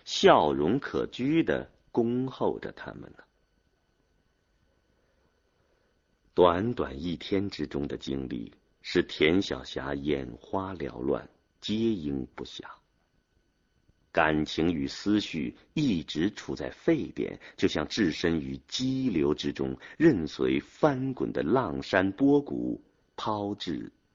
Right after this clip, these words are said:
推涌，顾不得留意四周万千气象，只来得及体验一种单纯的快感。现在他又怀着无比的新奇与激动，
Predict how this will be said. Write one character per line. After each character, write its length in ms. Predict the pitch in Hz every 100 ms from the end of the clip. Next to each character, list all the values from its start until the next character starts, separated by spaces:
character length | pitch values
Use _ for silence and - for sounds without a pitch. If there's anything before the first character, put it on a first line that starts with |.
| _
推 200 | - 90
涌， 440 | 78 78 71 - - _ _ _ _ - -
顾 180 | - 131
不 120 | 90
得 100 | 92
留 220 | 87 90
意 160 | 107 95
四 300 | - - 98
周 300 | 92 101 110
万 400 | 151 185 110 67
千 300 | - - 107
气 340 | 104 - 147 69
象， 300 | - 67 - - -
只 240 | 92 80
来 220 | 76 82
得 100 | 135
及 200 | 120 82
体 260 | 85 - 64
验 200 | 78 78
一 120 | 76
种 220 | 71 64 64 _ _
单 460 | - 123 123 123 123
纯 300 | - 131 127
的 160 | - - _ -
快 300 | - - 127 -
感。 140 | - - _ _ _ _ _ - _ - - _ _ _ _ _ _
现 240 | - 92
在 320 | 82 78 71 - -
他 100 | -
又 140 | 110
怀 180 | - 87
着 120 | 95
无 300 | 78 87 131
比 200 | 160 78
的 100 | 69
新 480 | 71 - 151 151 151
奇 420 | 147 - 76 82 -
与 160 | 76
激 400 | 71 - 131 147
动， 280 | 151 98 65